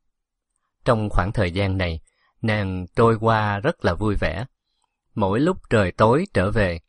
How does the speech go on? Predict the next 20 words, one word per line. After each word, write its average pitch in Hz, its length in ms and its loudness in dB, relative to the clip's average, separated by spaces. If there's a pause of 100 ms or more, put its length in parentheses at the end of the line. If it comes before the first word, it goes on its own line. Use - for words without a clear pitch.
(140)
có 151 120 2
thể 101 220 0
đọc 107 260 -2
lại 87 200 -2
thư 113 280 0
của 101 140 -2
Lâm 110 220 2
Vân, 101 240 4 (680)
còn 104 200 4
có 160 120 2
thể 101 260 0
nằm 113 240 2
trên 113 200 2
giường, 92 340 0 (240)
nghĩ 98 200 0
lại 107 240 -2
từng 87 200 -2
ly 104 240 0
từng 80 260 -4
tí 113 300 0